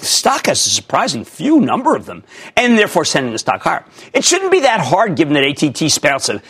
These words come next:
spou-, sports a bountiful five point five percent yield.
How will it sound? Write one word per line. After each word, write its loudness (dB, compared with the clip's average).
spou-, -2
sports 0
a -4
bountiful -2
five -2
point -2
five -2
percent -4
yield. 2